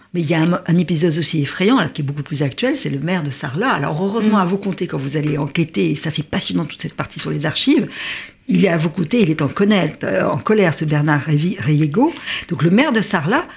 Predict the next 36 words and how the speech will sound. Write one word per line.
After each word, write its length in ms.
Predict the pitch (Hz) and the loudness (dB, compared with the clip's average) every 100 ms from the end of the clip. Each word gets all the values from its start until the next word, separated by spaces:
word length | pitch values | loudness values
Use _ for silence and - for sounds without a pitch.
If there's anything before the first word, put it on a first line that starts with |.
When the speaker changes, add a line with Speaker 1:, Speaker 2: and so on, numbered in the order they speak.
| - | -4
Speaker 2:
Jean-Jacques 320 | 208 202 208 | 0 2 4
de 80 | 214 | 2
Peretti, 600 | 214 190 196 196 - 285 | 2 4 2 0 0 4
oui, 160 | 294 254 | 4 4
a 40 | |
refusé 640 | - - 269 220 226 311 | 0 0 2 4 2 2
que 160 | - 240 | 0 2
le 140 | 214 | 4
nom 320 | 208 240 254 | 4 4 4
des 180 | 208 208 | 4 2
Juifs 300 | 190 226 190 | 2 2 2
déportés 580 | 175 247 247 - - 226 | 0 0 0 -2 0 2
de 80 | 185 | 2
Sarlat 440 | 175 185 185 233 392 - - - | 2 2 4 2 0 -8 -14 -4
soit 480 | - - - 262 311 | -2 0 4 4 4
inscrit 460 | 254 233 - - 269 | 2 0 -2 -2 -2
sur 140 | - | 2
le 60 | 202 | 4
monument 400 | 196 196 202 202 | 4 6 6 6
aux 40 | |
morts 240 | 190 240 294 | 6 6 6
au, 220 | 226 208 - | 4 4 4
au 120 | 247 | 6
nom 180 | 277 339 | 6 4
de 40 | |
la 80 | 220 | 2
réconciliation 720 | 233 247 220 226 226 220 254 | -2 -2 -2 0 -2 0 0
nationale. 580 | 214 214 208 175 175 - 190 | 0 0 0 0 0 -2 2
On 100 | 202 | 4
est 60 | |
aujourd'hui 600 | 202 214 196 208 277 285 | 4 4 4 4 2 2
en 160 | - 180 | 2 0
deux 160 | 170 | 0
mille 460 | 175 214 180 - 170 | 2 2 2 0 -4
dix-huit. 460 | 165 180 165 - - - - - - - | -6 -6 -8 -6 -8 -8 -8 -8 -6 -4
Euh, 500 | 175 170 160 151 | 0 2 2 0